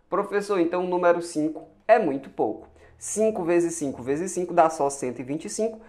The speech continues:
Eu quero um número que ele, vezes ele, vezes ele mesmo dê trezentos e quarenta e três.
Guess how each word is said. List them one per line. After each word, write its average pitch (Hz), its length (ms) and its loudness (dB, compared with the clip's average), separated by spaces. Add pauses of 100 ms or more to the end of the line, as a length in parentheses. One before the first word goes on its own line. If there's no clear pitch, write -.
(120)
Eu 180 120 0
quero 185 260 4
um 190 80 -2
número 131 300 4
que 156 180 -2
ele, 143 360 2
vezes 175 440 -2
ele, 123 220 -2
vezes 127 340 -4
ele 240 180 8
mesmo 190 300 0
dê 151 240 0 (300)
trezentos 196 880 4
e 208 40 -8
quarenta 147 460 6
e 175 80 -2
três. 107 340 -8